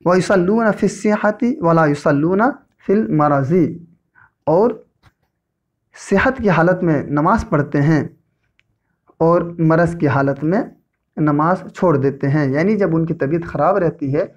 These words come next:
तो नमाज वो छोड़ देते हैं। हालांकि जब उनकी तबीयत सही रहती है, जब वो बीमार नहीं रहते हैं तो नमाज पढ़ते हैं, लेकिन जब बीमार पड़ते हैं तो नमाज छोड़ देते हैं।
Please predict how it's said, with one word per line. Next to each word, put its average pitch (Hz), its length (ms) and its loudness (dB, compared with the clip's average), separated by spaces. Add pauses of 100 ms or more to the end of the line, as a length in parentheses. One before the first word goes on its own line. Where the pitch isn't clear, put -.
(180)
तो 156 60 0
नमाज 143 340 -2
वो 139 100 -2
छोड़ 175 260 -2
देते 147 320 -4
हैं। 147 200 -4 (260)
हालांकि 165 540 0
जब 135 200 -4
उनकी 151 260 -6
तबीयत 151 520 -2 (380)
सही 196 280 0
रहती 147 360 0
है, 151 120 2
जब 147 140 -2
वो 151 100 0
बीमार 147 340 0
नहीं 147 280 2
रहते 143 260 -2
हैं 156 160 -2
तो 190 120 -4
नमाज 170 280 -2
पढ़ते 139 360 -6
हैं, 135 240 -2 (220)
लेकिन 147 220 -2
जब 139 140 -2
बीमार 147 280 0
पड़ते 139 300 -8
हैं 156 120 -2
तो 160 100 -8
नमाज 151 340 -2
छोड़ 160 260 0
देते 123 300 -4
हैं। 139 280 -4